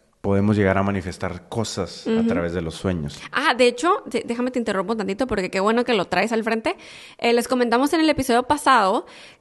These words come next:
Speaker 2: que estaríamos haciendo un episodio de los sueños, eh, pero no lo hemos hecho todavía y quisimos hacer este primero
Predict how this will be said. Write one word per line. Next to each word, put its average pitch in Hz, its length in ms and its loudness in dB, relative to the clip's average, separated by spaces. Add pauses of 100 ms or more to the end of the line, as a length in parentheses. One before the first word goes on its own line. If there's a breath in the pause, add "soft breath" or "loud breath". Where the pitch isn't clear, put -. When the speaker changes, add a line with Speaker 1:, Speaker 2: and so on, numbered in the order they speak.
Speaker 2:
que 233 500 2
estaríamos 226 400 0
haciendo 240 400 2
un 254 140 4
episodio 247 360 0
de 247 80 2
los 262 160 0
sueños, 269 680 -2 (380 loud breath)
eh, 226 320 -2
pero 302 400 4
no 240 140 2
lo 240 60 4
hemos 262 160 0
hecho 269 200 -4
todavía 254 360 2
y 262 60 0
quisimos 240 360 -2
hacer 226 200 -2
este 233 180 -4
primero 294 520 0